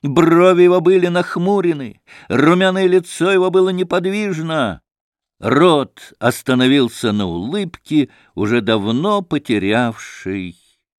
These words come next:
выражение. Казалось, все силы души его были направлены на то,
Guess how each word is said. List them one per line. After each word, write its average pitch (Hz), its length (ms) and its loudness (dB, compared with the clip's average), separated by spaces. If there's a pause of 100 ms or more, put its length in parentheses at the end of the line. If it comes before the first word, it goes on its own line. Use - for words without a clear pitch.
(380)
выражение. 78 1160 -10 (1800)
Казалось, 180 480 2
все - 600 -2
силы 185 480 -6
души 170 400 -6
его 175 320 -4
были 180 240 -2
направлены 175 580 -4
на 175 160 -6
то, 185 260 -2